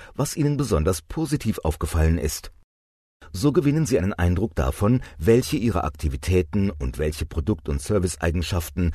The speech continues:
tatsächlich zu Empfehlungen führen. Diese Aktivitäten und Eigenschaften können Sie dann verstärken. Tipp drei. Über Empfehlungen sprechen, statt sie einzufordern.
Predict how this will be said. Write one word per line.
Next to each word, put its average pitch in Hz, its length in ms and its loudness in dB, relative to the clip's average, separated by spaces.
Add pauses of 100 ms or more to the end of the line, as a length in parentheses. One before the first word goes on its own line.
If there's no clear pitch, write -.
(160)
tatsächlich 147 640 -4
zu - 100 -4
Empfehlungen 82 540 2
führen. 104 480 0 (560)
Diese 151 300 0
Aktivitäten 85 680 -2
und 67 180 -4
Eigenschaften 87 720 -2
können 147 280 -2
Sie 147 100 -2
dann 67 180 0
verstärken. 85 760 -2 (1200)
Tipp - 240 -2
drei. 104 380 -2 (360)
Über 82 260 2
Empfehlungen 78 580 0
sprechen, 92 580 0
statt - 260 -4
sie - 160 -4
einzufordern. 92 800 0